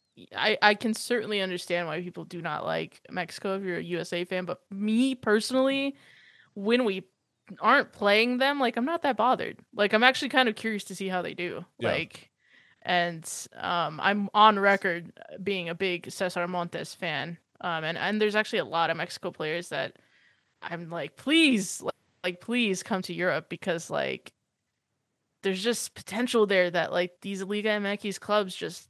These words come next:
Speaker 1: they price them out of moves, and it's really, really annoying. <laughs>
Speaker 2: Yeah.
Speaker 1: Um, but, you know, that's for a whole other podcast, I think.
Speaker 2: <laughs> Tecatito is, I just, I wish he was there.
Speaker 1: Ugh.
Speaker 2: Um,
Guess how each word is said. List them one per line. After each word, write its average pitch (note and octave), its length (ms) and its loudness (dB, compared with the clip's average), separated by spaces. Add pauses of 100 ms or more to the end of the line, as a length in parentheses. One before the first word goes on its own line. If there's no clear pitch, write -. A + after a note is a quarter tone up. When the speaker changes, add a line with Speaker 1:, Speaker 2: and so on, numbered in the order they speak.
Speaker 1:
they G#3+ 120 -2
price A3+ 460 -2
them A#3 200 -2
out A3 180 4
of A3+ 80 -2
moves, G3+ 460 -2
and F#3 100 -4
it's F#3+ 180 -8
really, G3 440 -6
really F3+ 280 -2
annoying. G#3+ 460 0 (260)
<laughs> - 120 0
Speaker 2:
Yeah. F2+ 240 -2 (420)
Speaker 1:
Um, E3+ 400 2
but, F3 300 -4
you F#3 80 -10
know, E3 160 -6 (100)
that's G3+ 220 -2
for F#3+ 220 0
a E3+ 60 0
whole F#3+ 300 4
other F#3 240 4
podcast, F3 600 2
I F3+ 100 0
think. - 400 -2 (420)
Speaker 2:
<laughs> - 360 -20
Tecatito G2 1080 2 (320)
is, F#2+ 720 -4
I G2 140 0
just, F2 440 -4
I F#2+ 140 0
wish F#2 260 -2
he F#2 100 -2
was E2 200 -6
there. F#3 360 -4 (140)
Speaker 1:
Ugh. - 40 -6
Speaker 2:
Um, D#2 520 -6